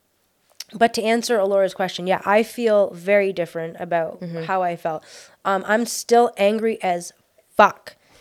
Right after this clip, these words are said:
Speaker 1: about biological males competing in female sports, being in female spaces.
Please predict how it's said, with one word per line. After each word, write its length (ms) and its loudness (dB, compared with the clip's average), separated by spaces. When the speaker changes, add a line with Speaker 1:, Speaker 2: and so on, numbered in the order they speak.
Speaker 1:
about 520 4
biological 720 4
males 400 0
competing 840 -6
in 280 -6
female 400 -6
sports, 680 2
being 260 -2
in 140 -4
female 400 -4
spaces. 840 -2